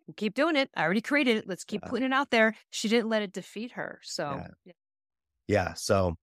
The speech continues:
Speaker 2: thanks for saying that. Thanks for being here. We
Speaker 1: Thank
Speaker 2: will
Speaker 1: you.
Speaker 2: talk again soon. And, uh, to the listeners, thank you. Thank you, thank you, thank you. Um, check,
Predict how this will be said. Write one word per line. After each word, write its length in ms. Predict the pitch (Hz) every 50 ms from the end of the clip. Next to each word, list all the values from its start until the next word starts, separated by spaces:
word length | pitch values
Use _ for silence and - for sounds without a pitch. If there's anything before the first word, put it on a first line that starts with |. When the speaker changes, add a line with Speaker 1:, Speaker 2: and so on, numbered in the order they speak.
| _ _ _ _ _
Speaker 2:
thanks 160 | 120 117 104
for 80 | - 101
saying 240 | - 110 98 98 95
that. 240 | 92 92 92 - - _
Thanks 200 | - 117 117 -
for 80 | - 113
being 240 | 101 104 101 101 92
here. 340 | 98 98 95 95 92 92 - _ _ _ _ _ _
We 140 | 104 104
Speaker 1:
Thank 80 | 98 95
Speaker 2:
will 60 | 101 98
Speaker 1:
you. 40 |
Speaker 2:
talk 240 | - 101 92 92 -
again 560 | 95 85 95 92 90 92 90 87 87 90 92 -
soon. 640 | - - - - 98 92 92 90 90 90 90 90 - _ _ _ _ _ _ _ _ _ _ _ _ _
And, 280 | - 107 101 98 98 98
uh, 300 | 98 95 95 95 98 101 - _ _ _ _
to 120 | - -
the 80 | 98 98
listeners, 520 | 101 107 113 - - 131 131 131 - - - -
thank 280 | 113 120 131 127 -
you. 360 | 135 131 131 127 127 127 120 - _ _ _ _ _ _ _
Thank 240 | - 107 107 101 -
you, 80 | 110
thank 240 | 104 113 107 104 -
you, 80 | 104 95
thank 280 | - 120 123 127 123
you. 280 | 127 123 117 113 113 107 - _ - - _ _
Um, 580 | - 110 104 104 101 98 95 92 90 85 87 - _ _ _ _ _ _ _ _ _ _ _ _ _ _
check, 580 | _ - - - - 131 127 139 - _ -